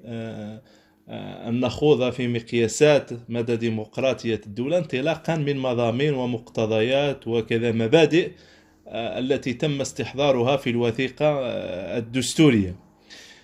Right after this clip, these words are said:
آه، فالدستور حاليا يعتبر خريطة، آه، ملزمة، آه، للجميع،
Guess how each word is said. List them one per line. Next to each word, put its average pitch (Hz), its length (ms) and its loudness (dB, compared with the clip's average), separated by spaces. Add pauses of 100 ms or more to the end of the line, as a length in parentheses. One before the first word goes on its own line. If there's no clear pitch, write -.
(200)
آه، 120 140 -2
فالدستور 131 680 0
حاليا 139 500 2
يعتبر 139 800 0
خريطة، 131 800 0
آه، 120 260 -6
ملزمة، 117 800 0 (760)
آه، 117 200 -6
للجميع، 117 760 0